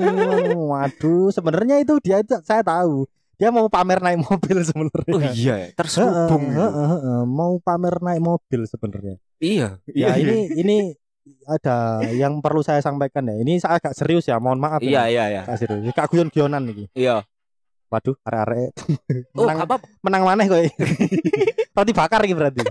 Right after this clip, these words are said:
Speaker 1: Roti bakar fantasi.
Speaker 2: Iya, iya.
Speaker 1: Ya, ini sedikit pesan aja, kalau sebaiknya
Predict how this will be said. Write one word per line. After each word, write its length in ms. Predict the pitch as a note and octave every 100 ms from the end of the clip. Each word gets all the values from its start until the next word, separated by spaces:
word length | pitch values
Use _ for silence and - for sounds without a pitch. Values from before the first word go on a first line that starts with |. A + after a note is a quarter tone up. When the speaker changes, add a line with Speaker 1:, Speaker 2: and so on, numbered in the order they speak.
| - - G#4+ -
Speaker 1:
Roti 180 | - D3
bakar 220 | C3+ B2+
fantasi. 480 | C3 B2+ F#4+ F#4 C4+
Speaker 2:
Iya, 400 | A3 D#3 B2+ A#2+
iya. 200 | A2 G#2+ G2 _ _ _ _ D3
Speaker 1:
Ya, 80 |
ini 320 | D#3+ G#3+ A#3 A3+
sedikit 320 | E3 C#3 D3
pesan 240 | C#3+ C#3+
aja, 480 | C3 A#2 C#3+ D3+ D#3 -
kalau 400 | C#3+ C#3+ C#3 C#3
sebaiknya 1400 | - - C#3 C3+ C3 C3 A#2 G#2+ - C3 D#3+ F3 F#3